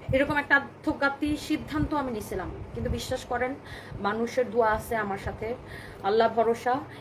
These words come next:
এসব নোংরা কমেন্টগুলো করে আমাকে থামানো যাবে না, আল্লাহ ভরসা।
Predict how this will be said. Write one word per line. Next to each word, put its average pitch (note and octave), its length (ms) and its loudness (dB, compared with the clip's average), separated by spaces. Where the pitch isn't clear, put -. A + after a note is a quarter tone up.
এসব A#3 280 2
নোংরা B3+ 340 6
কমেন্টগুলো B3 540 2
করে B3+ 240 4
আমাকে G3+ 260 -4
থামানো G3 280 -4
যাবে F#3+ 240 -2
না, - 120 -10
আল্লাহ G#3 180 2
ভরসা। - 340 -6